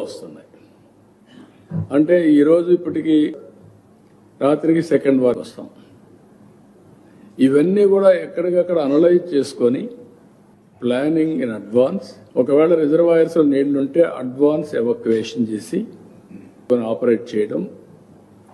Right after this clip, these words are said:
ఇప్పుడంతా కూడా ఫ్లాష్ ఫ్లడ్స్ వస్తున్నాయి,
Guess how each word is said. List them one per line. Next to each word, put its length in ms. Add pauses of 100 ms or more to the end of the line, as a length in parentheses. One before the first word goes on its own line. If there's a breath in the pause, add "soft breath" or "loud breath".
(160)
ఇప్పుడంతా 500
కూడా 180 (200)
ఫ్లాష్ 340 (100)
ఫ్లడ్స్ 380
వస్తున్నాయి, 440